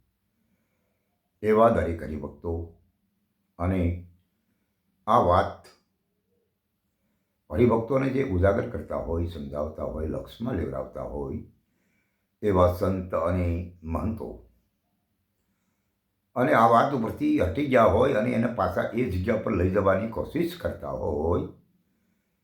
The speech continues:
એવા હંસ, મહાહંસ અને પરમહંસ, આ દરેકને મારા જય અલગ ધણી, જય અલગ ધણી, જય અલગ ધણી.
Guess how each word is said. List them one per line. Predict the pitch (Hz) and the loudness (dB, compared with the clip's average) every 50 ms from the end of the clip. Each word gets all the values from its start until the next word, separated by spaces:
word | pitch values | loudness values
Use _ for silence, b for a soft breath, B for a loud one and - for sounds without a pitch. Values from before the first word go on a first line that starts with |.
| _ _ _ _ _ - | _ _ _ _ _ -4
એવા | 98 98 98 92 85 82 85 80 80 - - - | 0 2 4 4 6 6 6 4 2 -2 -4 -8
હંસ, | 76 80 90 92 92 90 87 - - | -4 -2 0 0 0 -2 -4 -6 -6
મહાહંસ | 87 82 76 71 80 80 78 80 82 85 85 82 - - | -6 -6 -6 -4 -6 -6 -6 -6 -6 -6 -8 -8 -10 -14
અને | 76 76 76 76 76 | -12 -10 -8 -8 -8
પરમહંસ, | - - 64 64 62 60 62 62 62 62 60 60 - - - _ _ _ _ _ _ _ _ _ _ _ _ _ _ _ _ - | -10 -12 -12 -12 -12 -12 -12 -12 -14 -14 -16 -16 -18 -20 -20 _ _ _ _ _ _ _ _ _ _ _ _ _ _ _ _ -10
આ | 85 80 80 | -6 -4 0
દરેકને | 80 87 87 117 135 131 - 104 90 85 | 4 4 4 4 4 2 0 0 -2 0
મારા | 80 78 78 78 78 73 | 0 2 2 2 2 0
જય | 76 76 76 78 78 | 0 -2 -2 -2 -2
અલગ | 78 76 78 - | -4 -4 -6 -6
ધણી, | 82 80 82 92 92 92 92 - - - - | -6 -4 -4 -2 -4 -4 -6 -10 -12 -18 -20
જય | 76 71 73 71 76 80 87 82 | -12 -8 -4 -2 0 2 2 0
અલગ | 82 85 87 - | 0 -2 -4 -8
ધણી, | - - 73 76 80 90 92 92 - - _ _ _ - | -12 -12 -10 -8 -6 -6 -6 -6 -10 -16 _ _ _ -20
જય | 71 69 76 73 78 82 90 107 113 - - 71 | -12 -6 -2 0 2 4 2 2 0 -2 -4 -6
અલગ | 67 60 - - | -6 -8 -12 -14
ધણી. | 65 64 64 62 58 60 | -16 -16 -16 -16 -16 -18